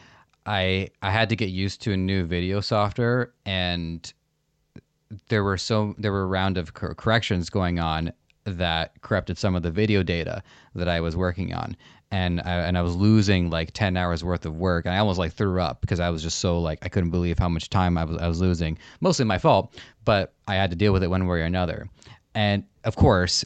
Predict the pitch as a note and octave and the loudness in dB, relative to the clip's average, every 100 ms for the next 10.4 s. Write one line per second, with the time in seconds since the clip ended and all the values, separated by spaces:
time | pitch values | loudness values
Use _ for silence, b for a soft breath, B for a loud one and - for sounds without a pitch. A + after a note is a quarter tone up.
0 | - G#2+ G2+ F#2 G#2+ G#2+ G#2+ G2+ G2 F#2+ | -4 0 2 0 2 4 4 4 2 0
1 | F#2+ F2+ F#2+ G2 G2 F#2+ F2+ F2 - - | 0 0 2 0 2 2 2 0 -4 -4
2 | G2+ F2+ F2 - G2+ F#2 F2+ F#2 E2+ F2+ | -2 -2 -4 -4 0 0 0 0 0 -2
3 | D#2+ D#2 G#2+ F2 E2 D#2 - _ _ _ | -2 0 2 4 2 -4 -10 _ _ _
4 | _ _ _ _ _ _ - G#2+ G2+ G2+ | _ _ _ _ _ _ -6 0 2 2
5 | - F#2 G#2 F#2+ F2 - E2 D#2+ _ - | 2 0 2 2 0 -2 -8 -12 _ -6
6 | F2+ E2 D#2+ - - B B B A#2+ B | -4 -4 -8 -10 -16 B B B -18 B
7 | _ G#2+ G2+ F#2+ F#2 F2 E2+ - - F#2 | _ 2 4 4 2 0 -2 -6 -8 -4
8 | E2 D#2+ F2 E2 A#2 A#2+ A2+ A2 - F2 | -2 -2 -4 0 4 6 6 6 4 0
9 | G#2+ G#2+ G2+ F#2+ F#2+ _ _ _ - F#2+ | 2 4 4 2 0 _ _ _ -4 0
10 | F#2 F#2 F2+ E2+ | 0 0 -2 -6